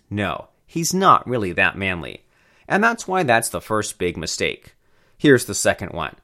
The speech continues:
Know when it's time to shed the player persona. Yup, eventually, you'll want to stop playing and level up to a more powerful technique. And here's why. Eventually,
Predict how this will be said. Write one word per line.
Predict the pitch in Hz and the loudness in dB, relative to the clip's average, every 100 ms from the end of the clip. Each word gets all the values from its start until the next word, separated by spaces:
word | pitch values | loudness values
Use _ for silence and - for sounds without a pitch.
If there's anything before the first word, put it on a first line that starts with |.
| _ _ - | _ _ 0
Know | 165 | 2
when | 220 214 | 2 0
it's | 190 - | -2 0
time | 170 90 76 | 4 4 2
to | - | -4
shed | 147 - 156 104 | -2 2 4 4
the | 107 | 0
player | - 120 95 | -4 0 0
persona. | 85 92 - 90 76 - - _ _ _ | -2 -4 -6 -8 -10 -14 -18 _ _ _
Yup, | - 117 160 - _ - | 2 2 2 -4 _ -10
eventually, | 117 196 220 92 82 82 - _ | 0 2 2 -4 -4 -6 -8 _
you'll | 175 | -2
want | 220 220 214 | 0 -2 -2
to | 165 | -8
stop | - 123 - | 0 2 2
playing | - 82 85 90 | -4 -6 -4 -4
and | 101 | -2
level | 113 101 95 | -2 -2 -4
up | 73 - | -6 -6
to | - | -10
a | 90 | -8
more | 90 95 120 | -6 0 0
powerful | - 98 95 85 73 | 0 0 0 -2 -6
technique. | 73 73 - 123 78 - _ _ | -10 -8 -6 -6 -8 -12 _ _
And | - 85 | -12 -12
here's | - 107 90 | -6 -6 -4
why. | 95 90 57 - _ _ _ _ - | -2 -2 -2 -12 _ _ _ _ -2
Eventually, | 151 220 196 98 85 85 - | 2 2 2 -4 -4 -6 -8